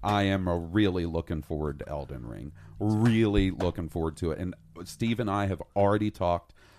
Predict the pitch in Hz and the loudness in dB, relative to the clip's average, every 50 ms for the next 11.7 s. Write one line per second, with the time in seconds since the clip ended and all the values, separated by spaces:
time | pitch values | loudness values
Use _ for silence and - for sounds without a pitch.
0 | _ - - - 85 80 87 85 80 - 80 98 98 95 90 92 87 98 95 90 | _ -12 -8 -8 -4 -2 -2 -2 -2 -2 0 0 0 0 0 0 -2 0 0 0
1 | 85 82 - - - 98 92 90 - - - - 92 85 85 87 92 95 92 92 | 0 -4 -4 -4 -2 -2 -2 -2 -4 -8 -6 -2 -2 -2 0 0 -2 -2 -2 -2
2 | 92 90 90 90 90 85 80 - - 92 85 87 90 98 95 - 82 76 78 110 | -2 -2 -2 -2 -2 -4 -6 -4 -2 -2 0 0 0 0 -2 -4 -4 -2 0 0
3 | 123 - - 120 107 107 104 - - 117 104 95 92 - 95 95 104 - - 85 | 0 0 0 -2 0 0 -2 -4 -4 -4 -4 -4 -2 -2 0 0 0 0 -2 -4
4 | 92 90 87 82 76 92 87 87 85 85 - - - - - - - - - 87 | -6 -6 -6 -6 -4 -4 -4 -4 -4 -6 -10 -16 -20 -20 -20 -20 -14 -12 -6 -2
5 | - 123 113 104 - 95 95 - 101 - - 98 92 87 92 82 98 92 78 - | 2 2 2 2 0 -2 -2 -2 -2 -2 -2 -2 -2 -2 -2 -2 -2 -4 -4 -6
6 | _ _ _ _ _ - - 120 95 - 98 104 98 98 101 - - 104 92 - | _ _ _ _ _ -2 0 0 2 2 0 -2 0 0 -2 -2 -2 -4 -4 -4
7 | - - 90 87 - - 107 98 92 - - 101 95 90 85 - - _ _ _ | -4 -6 -8 -6 -2 0 2 2 0 0 -2 -4 -4 -4 -6 -10 -18 _ _ _
8 | _ _ _ _ _ - - - - _ _ _ _ _ _ - - _ - 101 | _ _ _ _ _ -20 -20 -20 -20 _ _ _ _ _ _ -20 -20 _ -10 -4
9 | 107 110 107 101 98 101 98 87 82 - 107 98 92 92 78 - - 98 - 101 | 0 0 0 0 0 -2 -2 -2 -2 0 0 0 0 -2 -4 -2 -4 -2 -2 -2
10 | 95 85 87 95 85 - - - 104 92 82 85 87 90 92 78 - - 85 87 | -2 -2 -2 -4 -4 -6 -8 -4 -4 -4 -2 -2 -2 -2 -4 -4 -6 -4 -2 -2
11 | 92 92 - - 82 82 82 90 90 85 85 - - | -2 -2 -4 -4 -4 -2 -2 0 0 0 -2 -4 -8